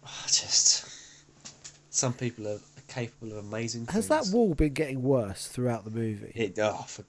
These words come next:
Speaker 1: maybe that's, that is part of it. No one still, s-, s-, no one has said anything. Still. Uh-oh.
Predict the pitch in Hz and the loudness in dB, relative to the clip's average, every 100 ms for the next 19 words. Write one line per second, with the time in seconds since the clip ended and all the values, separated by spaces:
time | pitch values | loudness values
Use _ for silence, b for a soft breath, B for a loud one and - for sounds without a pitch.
0 | - - 131 123 107 - - _ - - | -12 -4 -2 0 0 -2 -4 _ -18 -12
1 | 104 - 123 104 90 87 - _ _ _ | -12 -8 -8 -8 -10 -18 -20 _ _ _
2 | _ _ _ - _ _ _ _ _ _ | _ _ _ -20 _ _ _ _ _ _
3 | _ _ _ _ _ _ _ _ _ _ | _ _ _ _ _ _ _ _ _ _
4 | _ _ _ _ - 151 190 233 202 - | _ _ _ _ -8 0 4 4 6 6
5 | 190 175 151 - 139 - - 170 170 208 | 6 4 2 0 2 2 0 -2 6 8
6 | 220 196 175 - 147 117 107 104 92 92 | 8 8 6 6 4 0 -2 -4 -6 -8
7 | - - - - 180 110 85 - _ _ | -16 -2 2 6 6 6 2 -8 _ _
8 | _ _ _ _ - - _ _ _ _ | _ _ _ _ -20 -20 _ _ _ _
9 | _ _ _ _ - - _ _ _ _ | _ _ _ _ -20 -20 _ _ _ _
10 | _ _ _ _ _ _ _ _ _ _ | _ _ _ _ _ _ _ _ _ _
11 | _ _ _ _ _ - - 52 50 | _ _ _ _ _ -20 -20 -20 -20